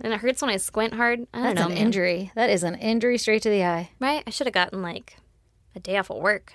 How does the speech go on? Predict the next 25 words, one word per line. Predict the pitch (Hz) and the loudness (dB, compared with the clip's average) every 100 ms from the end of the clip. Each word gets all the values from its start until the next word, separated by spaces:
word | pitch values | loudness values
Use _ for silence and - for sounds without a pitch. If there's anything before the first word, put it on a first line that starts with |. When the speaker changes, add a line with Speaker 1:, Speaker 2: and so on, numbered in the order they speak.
| - | -14
Speaker 1:
at | - | -6
least. | 185 180 - - | -4 -4 -6 -12
Speaker 2:
I, | - 196 - - | -6 -4 -4 -10
we | 277 240 247 | -10 -4 -2
should | 302 427 | 4 4
get | 320 | 6
days | 196 196 | 4 4
off | 220 202 | 2 2
of | |
work | 185 185 - | 2 0 0
a | - | 0
lot | 185 175 | 2 2
more | 196 180 | 2 0
often | 175 190 | 0 -2
than | 175 | -4
we | 170 | -4
do. | 170 160 - 180 - | -4 -4 -6 -10 -10
Speaker 1:
Yeah. | 196 185 180 175 - _ | -6 -6 -6 -8 -14 _
That'd | 226 | -2
be | 226 | 0
nice. | 190 165 190 185 - | 0 0 -4 -8 -2
Speaker 2:
Yeah. | 180 - - | -2 -2 -6
Speaker 1:
That'd | 240 | -6
be | 220 | -4
nice. | 190 202 208 | -4 -6 -10